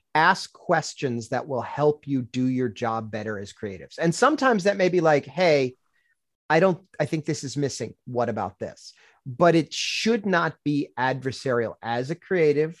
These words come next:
remember, the strategist is your biggest advocate. They want to see their strategy come to life in an exciting and fun way. So do not feel that they are the enemy. They're there to make us look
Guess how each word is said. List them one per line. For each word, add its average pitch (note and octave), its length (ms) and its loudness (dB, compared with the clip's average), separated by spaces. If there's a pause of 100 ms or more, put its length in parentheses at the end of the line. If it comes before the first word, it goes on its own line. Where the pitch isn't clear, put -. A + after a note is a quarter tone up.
(320)
remember, C#3+ 580 0
the A2 100 -8
strategist C3+ 1080 -2
is C3+ 240 -4
your B2+ 120 -2
biggest A#2+ 680 -6 (120)
advocate. A#2 800 -10 (540)
They D3+ 280 6
want E3+ 260 6
to E3 60 4
see D3+ 220 -2
their D3 180 4
strategy B2+ 680 -2
come A#2+ 360 -6
to D3+ 140 -6
life A2 480 -2 (100)
in B2 100 -6
an A#2 120 -4
exciting A2+ 800 -4 (100)
and A2 200 -8
fun G#2 380 -8
way. G2+ 320 -12 (560)
So C#3 220 2
do C#3+ 300 -2
not D#3 260 2 (120)
feel C#3 260 2
that C3 160 -6
they A#2 160 -2
are A#2 100 -2
the A#2 160 -4
enemy. A#2+ 340 -4 (200)
They're C3 160 0
there C#3+ 280 4
to D#3 80 6
make C3 400 -2
us A#2+ 280 -4
look G#2+ 280 -12